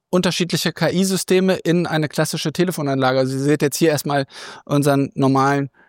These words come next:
Client, so wie die Callcenter-AgentInnen ihn benutzen würden. Und ich, wir gehen jetzt, simuliere ich jetzt mal hier, äh,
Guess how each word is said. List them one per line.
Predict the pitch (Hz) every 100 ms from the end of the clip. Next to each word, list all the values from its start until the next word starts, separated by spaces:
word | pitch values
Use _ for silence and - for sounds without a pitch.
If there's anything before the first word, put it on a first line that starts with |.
| _ _
Client, | - 160 143 165 202 247 - -
so | 165 156
wie | 151 147 147
die | 147
Callcenter-AgentInnen | 135 170 185 185 190 180 175 - 160 170 180 - 180 190 196 -
ihn | 180
benutzen | 175 180 180 - 180
würden. | 185 190 226 - - - - -
Und | - 151 -
ich, | - - - _ _ _ _ -
wir | 87 - -
gehen | - 151
jetzt, | 151 - - - 165 214 233 131
simuliere | 160 151 147 147 151
ich | -
jetzt | 143 -
mal | 143
hier, | 135 147 143 - _ - - - _ _
äh, | 135 135 135